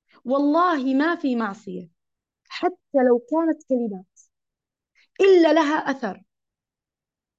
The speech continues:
فكل خير يأتي من وين؟ من الطاعة، وكل شر من المعاصي. عقل الرشد اللي يرشدك إلى هناك، إلى ما بعد،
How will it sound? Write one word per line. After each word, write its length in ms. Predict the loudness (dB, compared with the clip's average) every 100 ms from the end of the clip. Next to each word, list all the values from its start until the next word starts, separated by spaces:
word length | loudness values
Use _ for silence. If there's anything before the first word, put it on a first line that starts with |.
| _ _
فكل 400 | -4 -2 4 4
خير 240 | 4 2 4
يأتي 320 | 4 2 2
من 140 | 4
وين؟ 300 | 6 4 4
من 100 | 2
الطاعة، 400 | 0 -2 -2 -2 -2
وكل 260 | -6 -6 -6
شر 180 | -6
من 140 | -6 -6
المعاصي. 580 | -8 -8 -8 -8 -12 -20 _ _ _ _ _ _ _ -4
عقل 340 | -2 2 4
الرشد 380 | 4 4 2 4
اللي 220 | 4 6
يرشدك 440 | 6 4 2 2 2
إلى 220 | 4 2
هناك، 520 | 2 2 2 0 -4 -10 _ _ _ _ _ _ _ _ _ _ 0
إلى 220 | 2 4
ما 160 | 2 2
بعد، 500 | 0 -2 -6 -8